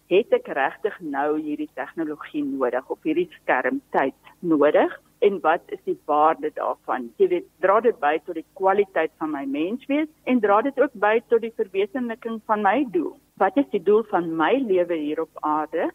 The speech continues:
wat die Here vir my geskep het? Hoekom het hy my geskep? Sekerlik nie om na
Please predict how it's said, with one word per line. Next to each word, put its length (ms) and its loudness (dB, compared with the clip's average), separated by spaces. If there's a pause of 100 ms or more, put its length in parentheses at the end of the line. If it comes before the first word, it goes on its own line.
(140)
wat 120 2
die 120 2
Here 280 4
vir 160 -6
my 360 -2
geskep 560 -6
het? 160 -12
Hoekom 280 2
het 160 -2
hy 80 2
my 380 0
geskep? 460 -6 (160)
Sekerlik 560 2
nie 460 -6
om 220 -8
na 120 0